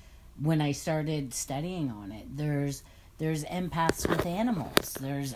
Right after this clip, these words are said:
empaths with the plant world, the, like, the mineral world, with all of it, where you, your connection and, and feeling to that. There's weather empaths. There's Gaia empaths that,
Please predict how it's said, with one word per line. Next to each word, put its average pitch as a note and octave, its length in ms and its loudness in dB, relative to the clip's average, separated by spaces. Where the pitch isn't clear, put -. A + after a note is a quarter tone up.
empaths D#3+ 640 0
with D#3+ 360 0
the D3+ 80 0
plant G3 420 0
world, C3 360 0
the, C#3 160 -2
like, D#3 340 -2
the D#3 80 -2
mineral F3 560 4
world, C3 420 -2
with C#3+ 160 -2
all G#3 260 6
of F#3+ 100 0
it, C#3 160 2
where D3+ 160 0
you, E3 500 2
your E3+ 300 2
connection F3 560 0
and, D#3+ 240 2
and D3 220 2
feeling G3 500 0
to - 140 -6
that. A#2 340 0
There's D#3 320 0
weather E3+ 420 2
empaths. B2 720 -4
There's E3 240 -6
Gaia E3 540 2
empaths A#2+ 600 -4
that, - 200 -6